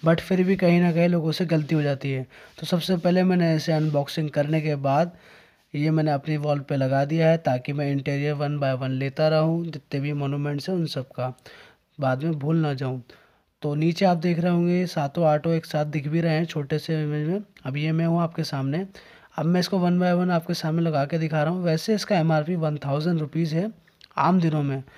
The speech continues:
but according to sale, जैसे कि आप सबको पता है दिवाली की सेल चल रही है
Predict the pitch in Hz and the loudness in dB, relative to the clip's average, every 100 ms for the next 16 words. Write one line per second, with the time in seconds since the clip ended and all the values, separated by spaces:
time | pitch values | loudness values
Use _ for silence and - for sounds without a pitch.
0 | - - - - 160 165 151 170 170 180 | -20 -20 -14 -2 0 2 0 0 -2 0
1 | 180 180 - 160 160 156 156 - 147 151 | -2 -4 -2 -2 0 0 -2 -4 -2 -2
2 | 151 - 151 160 143 139 147 156 156 147 | -2 -6 -6 -6 -4 -2 2 0 0 -2
3 | 143 143 151 - 147 156 170 160 165 156 | -2 -4 -8 -4 -2 -2 -2 -2 0 0
4 | 165 | -2